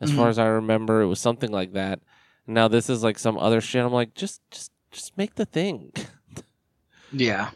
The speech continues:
Speaker 1: I don't know. It's
Speaker 2: Um,
Speaker 1: kinda,
Speaker 2: I mean, I
Speaker 1: it's annoying.
Speaker 2: guess it's pretty obvious. Uh, Lady Dimitrescu is basically, I'm, it's pretty fucking obvious. She's a ty-, she has to be tyrant. She's a tyrant. So I'm sure, like, she's gotta be,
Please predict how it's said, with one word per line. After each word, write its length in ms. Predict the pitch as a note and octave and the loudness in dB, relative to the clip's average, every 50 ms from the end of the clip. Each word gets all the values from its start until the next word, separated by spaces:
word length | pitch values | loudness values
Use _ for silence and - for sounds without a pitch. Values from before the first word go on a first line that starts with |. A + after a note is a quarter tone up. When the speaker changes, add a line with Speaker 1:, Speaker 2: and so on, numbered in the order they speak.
| _ _ - | _ _ -14
Speaker 1:
I 120 | - - A#2 | -10 -8 -8
don't 160 | F#2 F2+ D#2+ | -8 -6 -6
know. 80 | - A#2+ | -4 -2
It's 320 | A#2 A2+ A2 G#2+ G#2+ G#2+ | -2 -2 -2 -4 -4 -6
Speaker 2:
Um, 60 | G#2+ G#2+ | -6 -4
Speaker 1:
kinda, 240 | B2 A#2+ A2 F2+ - - - - - | -2 -2 -2 -2 -4 -8 -12 -8 -2
Speaker 2:
I 60 | - | 2
mean, 160 | D#3 F#3 F#3 F3 | 4 6 6 6
I 40 | F3 | 4
Speaker 1:
it's 40 | E3+ | 2
annoying. 60 | D#3+ | 2
Speaker 2:
guess 300 | - F3 F#3 F#3 F3+ - | 2 2 2 2 0 -2
it's 120 | D#3 - | -4 -4
pretty 300 | - - E3+ D3 C#3 A#2+ | -4 -4 -2 0 0 0
obvious. 600 | B2 B2 B2+ B2 A#2 C3 B2+ B2 B2 - - - - _ _ _ - | 0 -2 -2 -2 -4 -6 -4 -4 -2 -2 -4 -4 -8 _ _ _ -10
Uh, 380 | - C3 B2 B2 A#2+ A2+ G#2 G2+ - _ _ _ _ _ _ _ | -6 -4 -4 -2 -2 -4 -4 -6 -10 _ _ _ _ _ _ _
Lady 560 | - C3 C3+ C3+ C3+ C3+ C3 C3 C3 C3 C3 | -6 -2 0 2 2 2 4 4 4 2 2
Dimitrescu 960 | A#2+ C3 C3 B2+ B2+ A#2+ - - C#3 B2 G#2+ - - - - - - - - | 2 0 0 0 0 -2 -2 0 0 0 0 0 -2 -2 -4 -4 -6 -8 -8
is 200 | - B2+ B2 B2 A#2 - - _ - - - _ - | -6 -6 -6 -6 -8 -14 -20 _ -18 -18 -18 _ -4
basically, 440 | - D3 C#3+ C3+ - - - C3 B2+ | 0 2 2 2 2 0 0 0 0
I'm, 240 | - C3+ C3+ C3 - _ _ _ _ _ _ _ _ _ _ _ _ _ _ _ _ | 0 0 -2 -2 -4 _ _ _ _ _ _ _ _ _ _ _ _ _ _ _ _
it's 160 | - - - | -16 -14 -14
pretty 280 | - - - F3 D3+ C#3+ | -6 -2 2 2 2 2
fucking 500 | A#2+ - - - C#3+ C#3 C3+ - A#2+ G#2+ | 0 -6 -6 -2 0 0 0 -2 -4 -6
obvious. 440 | G#2 A#2 A#2 F#2+ G#2 F2+ E2+ - - - | -4 -6 -6 -6 -8 -10 -10 -8 -6 -4
She's 260 | - - D#3+ D3+ C3+ | -2 0 0 0 0
a 60 | C#3 | 0
ty-, 180 | - - D3 - | -2 -2 -2 -2
she 160 | - - D3 | -2 0 2
has 160 | D3 D3 C3+ | 2 0 0
to 80 | - C3+ | -2 -6
be 120 | A#2+ A#2+ | -8 -6
tyrant. 480 | G#2 - B2 F#2+ F#2 F2+ F2 F2+ - - _ _ | -4 -4 -4 -4 -4 -8 -10 -12 -12 -14 _ _
She's 260 | - - - D3+ C3 | -6 -4 -4 -2 -2
a 120 | - - - | -2 -4 -2
tyrant. 500 | - C#3 A#2+ A#2+ G#2 F#2+ A2+ A2+ - - _ _ _ _ _ _ _ _ _ _ _ _ _ _ | -2 -2 -2 -2 -4 -6 -10 -12 -14 -16 _ _ _ _ _ _ _ _ _ _ _ _ _ _
So 160 | - - D3 | -8 -4 -2
I'm 140 | C#3+ C#3 C#3 | 0 0 0
sure, 360 | C3 - - D3+ D3+ D3 C#3+ | 0 2 2 4 4 4 4
like, 360 | C#3 C3+ C3 B2+ A#2 G#2 - - - - _ _ _ | 2 2 0 0 -2 -6 -10 -18 -18 -20 _ _ _
she's 300 | - - - C#3+ B2+ A2+ | -6 -6 -4 -4 -6 -6
gotta 340 | A2+ C#3+ C3 C3 B2+ A#2+ | -2 -2 0 0 0 -2
be, 400 | A2+ A2 A2+ G#2+ G#2 G#2+ G#2 G2+ | -6 -8 -8 -10 -10 -12 -14 -16